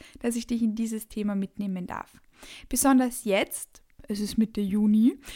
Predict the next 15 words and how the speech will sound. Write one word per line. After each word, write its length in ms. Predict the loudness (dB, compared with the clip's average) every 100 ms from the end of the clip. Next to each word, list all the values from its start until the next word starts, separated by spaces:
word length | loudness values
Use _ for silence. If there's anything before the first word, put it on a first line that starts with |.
| -16
stellen 280 | -2 2 4
sich 140 | 2 0
vielleicht 380 | -2 -2 -4
viele 260 | -6 -2 0
die 140 | -2
Frage, 560 | -4 -4 -2 0 0 0
wie 140 | 0
gestalte 400 | 2 0 0 -2
ich 100 | -4
mein 160 | -4 -4
Training 380 | -6 -6 -4 -4
im 140 | -6
Urlaub 360 | -4 -4 -4 -4
am 120 | -4
besten? 520 | 0 0 -2 -2 -4